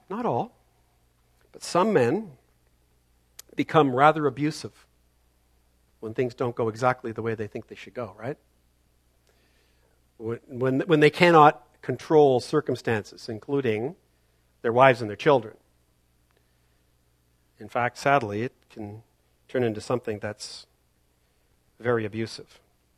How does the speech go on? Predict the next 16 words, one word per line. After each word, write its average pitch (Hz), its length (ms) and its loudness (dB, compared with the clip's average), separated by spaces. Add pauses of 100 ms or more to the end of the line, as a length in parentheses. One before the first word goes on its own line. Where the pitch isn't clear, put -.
(1800)
And 104 140 -10
they 107 60 -8
can 107 160 -16
become 113 540 -4 (100)
domineering 104 600 -8 (1500)
and 101 160 -16
controlling. 113 520 -4 (2000)
Then 123 320 0
and 135 120 0
today. 123 400 0 (920)
So, - 200 -8
Peter, 160 540 -4 (380)
how? 135 600 -8 (1000)
Help 214 280 4
me 175 200 6
here. 139 440 4